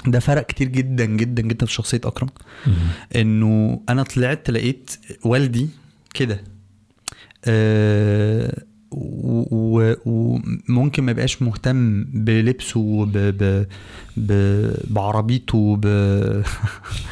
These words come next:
Speaker 1: آه، ع-، وبل-، بس مركز على عياله، ومركز إنه بيعمل حاجة في، لحد بيساعد ناس.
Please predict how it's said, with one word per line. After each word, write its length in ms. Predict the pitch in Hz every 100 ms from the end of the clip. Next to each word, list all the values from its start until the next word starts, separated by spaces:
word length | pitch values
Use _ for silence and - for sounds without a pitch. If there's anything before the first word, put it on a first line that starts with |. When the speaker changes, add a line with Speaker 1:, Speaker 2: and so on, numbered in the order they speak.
| 131 131 107 85 -
Speaker 1:
آه، 460 | 113 104 101 98 107 - -
ع-، 160 | 110 113
وبل-، 480 | 113 110 110 113 113
بس 320 | 110 110 -
مركز 440 | 117 113 127 131 117
على 140 | 104
عياله، 380 | 95 104 107 101
ومركز 500 | 95 95 101 98 101
إنه 140 | 98
بيعمل 260 | 98 104 101
حاجة 420 | - 104 104 98
في، 600 | 95 - 92 92 - 101 101
لحد 440 | 101 - 101 98
بيساعد 360 | 95 95 104 101
ناس. 260 | 101 101